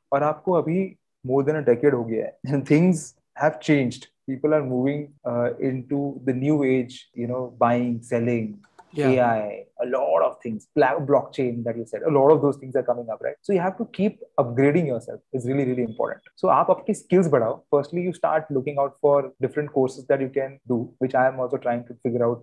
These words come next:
Speaker 1: what more I can study so that I can, uh, so I can sharpen my skills.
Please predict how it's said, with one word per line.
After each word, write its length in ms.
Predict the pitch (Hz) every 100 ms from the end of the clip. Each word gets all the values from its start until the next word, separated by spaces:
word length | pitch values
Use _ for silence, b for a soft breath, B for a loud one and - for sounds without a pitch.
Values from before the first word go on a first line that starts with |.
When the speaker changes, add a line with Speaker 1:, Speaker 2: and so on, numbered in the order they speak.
| _
Speaker 1:
what 280 | 123 120 -
more 320 | 123 120 127 127
I 80 |
can 160 | 117 120
study 340 | - 107 107 _
so 100 | -
that 100 | 127
I 80 | 120
can, 100 | 127
uh, 160 | 120 117 - _ -
so 80 | 120
I 20 |
can 140 | 123
sharpen 280 | 127 127 143 127
my 40 |
skills. 420 | - 120 113 -